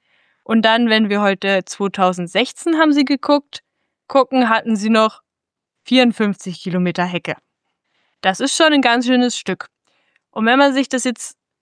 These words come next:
nicht so gut vorstellen kann, dann kannst du noch mal auf die Abbildung vier gucken, wenn du möchtest. Da ist eine Karte drinne. Da siehst du einmal, ähm, die weißen, weißlicheren, gräulichen Linien. Das sind sozusagen die Hecken, die es früher alle gab.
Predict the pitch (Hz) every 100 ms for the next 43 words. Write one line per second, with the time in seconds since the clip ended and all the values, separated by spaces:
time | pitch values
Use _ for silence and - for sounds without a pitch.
0 | _ - 269 - 247 262 - 233 233 190
1 | 185 190 214 302 226 208 240 262 - 240
2 | 226 226 202 214 - 196 220 - 196 190
3 | 185 - - 311 - 196 - 202 208 214
4 | 220 - 285 - - _ _ _ _ 226
5 | 220 226 - 220 196 - 185 170 208 -
6 | 220 254 381 - _ _ _ _ 214 214
7 | 208 240 - - 214 202 208 196 190 185
8 | 190 - - 196 190 185 185 180 _ _
9 | _ _ _ _ _ 220 180 165 170 220
10 | - 269 262 208 277 302 285 285 277 269
11 | - 247 269 285 269 269 285 302 302 -
12 | 208 - 220 - 208 - 190 180 185 185
13 | 190 - 196 185 185 - - 320 311 285
14 | 277 254 262 277